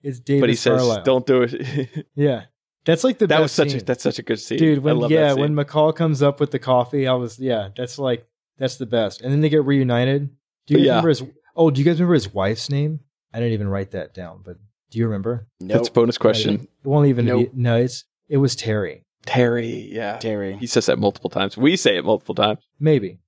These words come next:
Speaker 1: I didn't even write that one 'cause I was like, "They're not gonna know that."
Speaker 3: <laughs> Maybe.
Speaker 1: There's
Speaker 2: Yep.
Speaker 1: no way.
Speaker 2: <laughs> Good foresight.
Speaker 1: Oh.
Speaker 3: Surprise.
Speaker 1: Who is the young private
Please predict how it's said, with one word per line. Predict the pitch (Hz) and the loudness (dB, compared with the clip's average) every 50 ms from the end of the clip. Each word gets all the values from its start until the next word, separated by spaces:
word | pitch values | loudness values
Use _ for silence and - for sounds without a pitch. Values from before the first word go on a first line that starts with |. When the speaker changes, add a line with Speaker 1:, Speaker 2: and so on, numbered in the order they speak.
| _ _ _ _ _ 139 | _ _ _ _ _ -2
Speaker 1:
I | |
didn't | 151 160 160 151 | 0 2 2 2
even | 143 131 | 2 2
write | 127 123 123 120 | 2 0 0 0
that | 120 117 98 | -2 -4 -4
one | 92 101 95 92 | -4 -6 -8 -8
'cause | 95 98 104 | -8 -8 -8
I | |
was | 98 95 | -8 -8
like, | 98 92 | -8 -8
"They're | - 104 | -8 -8
not | 95 90 80 - | -8 -8 -10 -12
gonna | 85 78 76 | -14 -16 -14
know | 69 67 65 | -14 -16 -14
that." | 65 69 69 104 | -14 -14 -14 -12
Speaker 3:
<laughs> | |
Maybe. | 104 107 104 - 131 127 120 120 - | -14 -14 -12 -12 -12 -12 -10 -4 -2
Speaker 1:
There's | 127 117 127 | 0 2 4
Speaker 2:
Yep. | 120 113 | 2 2
Speaker 1:
no | 107 104 98 | 2 0 0
way. | 98 98 - 160 156 135 131 - - - _ _ _ | 0 2 2 2 2 2 2 0 -2 -4 _ _ _
Speaker 2:
<laughs> | _ _ _ | _ _ _
Good | - 147 151 | 0 0 2
foresight. | - 156 156 170 - - 90 90 - - _ _ _ _ _ _ - | 2 2 0 0 0 0 -2 -2 -2 -6 _ _ _ _ _ _ 0
Speaker 1:
Oh. | 175 196 165 - | 2 2 2 0
Speaker 3:
Surprise. | - - - 113 98 82 90 101 - - - - _ _ _ _ _ _ _ | -2 -6 -10 -12 -10 -10 -10 -12 -14 -16 -20 -20 _ _ _ _ _ _ _
Speaker 1:
Who | - 190 226 247 | 0 0 2 4
is | 254 202 160 - | 2 2 2 2
the | 185 175 | 0 2
young | 156 151 165 175 185 185 170 | 2 2 2 2 2 0 -2
private | - - - 151 139 151 160 123 98 87 - - | -4 -4 -2 0 2 2 2 0 -2 -6 -12 -14